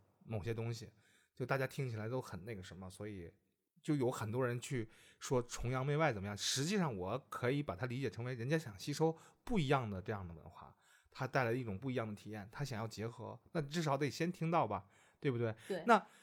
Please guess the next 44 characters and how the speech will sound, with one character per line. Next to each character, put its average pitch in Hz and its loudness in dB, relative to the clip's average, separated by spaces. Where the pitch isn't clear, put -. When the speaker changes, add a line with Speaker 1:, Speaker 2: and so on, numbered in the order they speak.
Speaker 1:
他 - 8
说 - 4
出 240 4
这 277 10
番 160 6
话 147 4
的 113 -2
时 101 -10
候， 92 -10
下 190 8
边 160 8
人 139 2
他 - 4
用 226 10
一 196 10
种 156 8
很 151 4
浅 147 4
显 147 0
的 104 -6
一 113 -4
种 110 -4
方 107 -6
式， 104 -8
就 156 0
基 151 -8
本 135 0
上 120 0
如 117 -2
果 127 0
说 131 0
喜 - -4
欢 135 -2
听 127 -2
音 117 -2
乐 117 0
的 101 -2
人， 95 -6
这 117 -8
十 113 -8
一 131 0
二 120 4
岁 117 -2
都， 117 -4